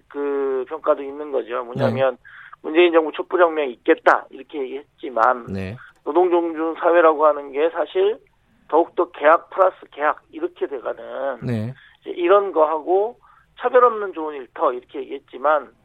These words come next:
Speaker 1: 비정규직 차별 시정과 관련된 사실상 이거 말뿐이 사유 제한
Speaker 2: 네.
Speaker 1: 이런 계획들은 지금 현재 아예 계획조차 세우지 못하고 있는 거에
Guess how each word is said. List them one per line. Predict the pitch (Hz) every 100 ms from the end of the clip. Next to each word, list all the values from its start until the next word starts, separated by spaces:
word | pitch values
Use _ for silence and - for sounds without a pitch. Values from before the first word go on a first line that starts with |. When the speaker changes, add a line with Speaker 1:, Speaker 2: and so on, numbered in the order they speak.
| _ _ _
Speaker 1:
비정규직 | - 208 220 202 -
차별 | 208 202
시정과 | - 214 180
관련된 | 165 151 143 135 135 143 135 _ _ _ _ _
사실상 | 185 165 - 151 135 -
이거 | 135
말뿐이 | 139 127 147 - 147 147 135 117 _ -
사유 | 208 208
제한 | 170 139 151 127
Speaker 2:
네. | 120 117 123
Speaker 1:
이런 | 147 175 160 -
계획들은 | 147 151 - 147 147 131
지금 | 131 139
현재 | 170 156 143 - _ - -
아예 | 139 160 156 120 139 123 -
계획조차 | 147 147 131 - 131
세우지 | 165 151
못하고 | 139 127 156 135 135
있는 | 131 120
거에 | 117 131 165 226